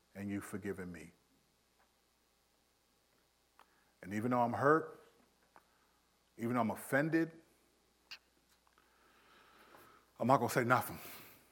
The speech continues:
I'm gonna overlook it." Now, again, that doesn't mean you have to do that in every situation. Sometimes I think it's helpful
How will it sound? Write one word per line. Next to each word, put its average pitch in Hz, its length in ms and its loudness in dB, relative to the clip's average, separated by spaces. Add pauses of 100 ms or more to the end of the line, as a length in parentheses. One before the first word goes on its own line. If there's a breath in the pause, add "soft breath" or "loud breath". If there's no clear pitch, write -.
(200 loud breath)
I'm 113 60 -6
gonna 107 120 -2
overlook 107 360 2
it." 107 80 -12 (2250)
Now, 120 80 8
again, 131 180 10
that 139 80 12
doesn't 139 180 8
mean 139 80 4
you 135 60 6
have 131 80 6
to 123 40 -2
do 131 80 4
that 123 140 6
in 117 80 -4
every 139 300 6
situation. 120 640 2
Sometimes 120 460 2
I 117 60 2
think 110 160 -2
it's 104 100 -6
helpful 113 420 2